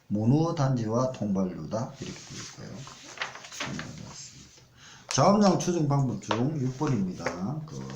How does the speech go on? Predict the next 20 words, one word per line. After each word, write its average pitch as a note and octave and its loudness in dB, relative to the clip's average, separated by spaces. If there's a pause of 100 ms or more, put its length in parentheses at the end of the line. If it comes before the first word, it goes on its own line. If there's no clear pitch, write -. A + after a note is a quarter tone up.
(100)
자음 G2 -2
추정, B2+ -2 (380)
총량 D#3+ 4
추정법에 D3+ 4
속하지 D3 -2
않으며 G2+ -2 (340)
추정이 F3+ 4
어려울 E3+ 6
때 E3 0
실시하는 G2+ -2
건 F2+ -4
상대지수법입니다. A2+ -2
앞에 A#2 -4
백육 C3+ 0
페이지에 D#3 -4
있습니다. C3+ -6 (1120)
백육 F2 -10
페이지 F2+ -8
찾아봐 F#2 -8
주시기 D3+ -4